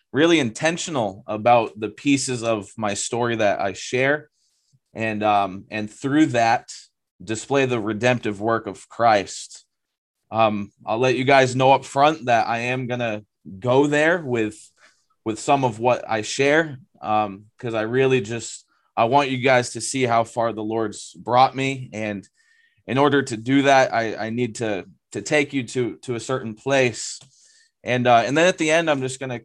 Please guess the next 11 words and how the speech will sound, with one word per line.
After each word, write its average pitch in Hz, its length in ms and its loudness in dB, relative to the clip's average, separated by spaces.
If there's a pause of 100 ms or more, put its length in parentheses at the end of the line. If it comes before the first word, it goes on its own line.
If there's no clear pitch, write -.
(120)
kinda 131 240 -4
share 135 600 -2
a 110 100 -8
few 139 240 -6
spiritual 131 500 -4
assets 123 640 -2
that, 104 280 -4 (360)
that 110 220 2
I 139 180 6
have 127 400 2
now 110 440 -4